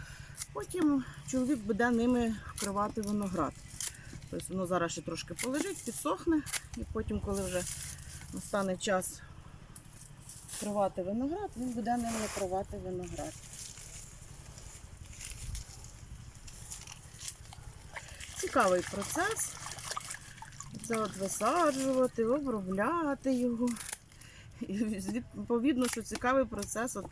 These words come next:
сидіти його чистити. Потім я буду кожну цибулинку.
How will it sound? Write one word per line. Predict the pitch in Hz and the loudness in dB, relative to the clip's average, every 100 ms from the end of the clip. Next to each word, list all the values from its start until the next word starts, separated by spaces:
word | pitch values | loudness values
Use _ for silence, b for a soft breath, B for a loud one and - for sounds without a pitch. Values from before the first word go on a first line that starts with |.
| - B B B B B | -10 B B B B B
сидіти | - 190 170 254 - | -2 0 0 0 2
його | 196 196 190 214 196 B B - - - - - B B B B B - | 0 0 0 0 -2 B B -4 -4 -8 -12 -12 B B B B B -6
чистити. | 214 185 - 156 175 160 | 0 2 2 -2 -2 2
Потім | 277 - 254 | 2 4 4
я | 254 | 4
буду | 214 214 240 - | 4 2 0 4
кожну | 247 220 233 | 4 6 4
цибулинку. | - 226 185 202 180 170 180 247 | 2 0 2 2 4 4 2 2